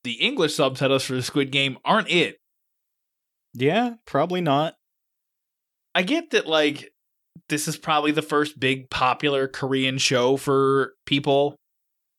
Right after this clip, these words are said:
Speaker 1: but, like, this is the standard. Like, uh, I'm sure the, the fucking subtitles for Lupin weren't great either. I'm sure the subtitles for Money Heist aren't great either. Also, uh, which,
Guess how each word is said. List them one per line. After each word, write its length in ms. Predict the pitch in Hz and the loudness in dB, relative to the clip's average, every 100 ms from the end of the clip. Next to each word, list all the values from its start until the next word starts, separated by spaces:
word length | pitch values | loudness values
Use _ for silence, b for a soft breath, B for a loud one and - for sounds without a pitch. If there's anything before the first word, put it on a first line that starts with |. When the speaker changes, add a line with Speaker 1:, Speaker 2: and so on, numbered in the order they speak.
| _ - | _ -18
Speaker 1:
but, 320 | 131 156 117 | -4 -2 2
like, 360 | 143 139 127 - _ _ _ _ - | 2 2 0 -12 _ _ _ _ -6
this 260 | 139 156 | -4 -2
is 200 | 175 143 | -2 -2
the 120 | 147 151 | -4 -4
standard. 640 | - 135 147 180 196 185 _ _ _ _ _ - | 0 0 0 0 -2 -6 _ _ _ _ _ -4
Like, 380 | 131 131 - - _ _ _ _ _ - | 0 0 -4 -16 _ _ _ _ _ -4
uh, 240 | 117 117 - | 0 0 0
I'm 160 | 135 160 | 0 0
sure 240 | - 156 | 2 0
the, 520 | 147 151 147 147 120 - | 0 0 2 2 0 -6
the 120 | 139 147 | -4 -4
fucking 420 | - 160 156 147 | -2 -4 -4 -6
subtitles 600 | 151 143 147 147 156 151 | -4 -4 -2 0 0 -2
for 180 | 127 123 | -6 -4
Lupin 480 | 131 151 165 165 160 | -2 -2 0 0 0
weren't 220 | 151 120 | -2 -4
great 260 | 123 127 127 | -2 0 2
either. 400 | 143 151 156 - _ _ _ _ | 2 2 0 -4 _ _ _ _
I'm 120 | 120 | -4
sure 160 | 127 143 | 0 0
the 140 | 135 | 0
subtitles 580 | - 147 135 151 139 143 | 0 0 0 0 0 2
for 300 | 147 135 117 | 2 2 0
Money 300 | 123 139 147 | -2 -2 0
Heist 360 | 143 143 147 - | 0 0 -2 -4
aren't 200 | 123 139 | -6 -4
great 220 | - 131 | -2 -2
either. 340 | 110 131 143 147 B B B | -2 0 0 -2 B B B
Also, 540 | 294 302 151 131 131 - _ - B _ 139 | 0 2 2 2 0 -6 _ -20 B _ -2
uh, 320 | 139 143 139 - | 2 4 2 -2
which, 280 | 151 175 175 | -2 -2 -2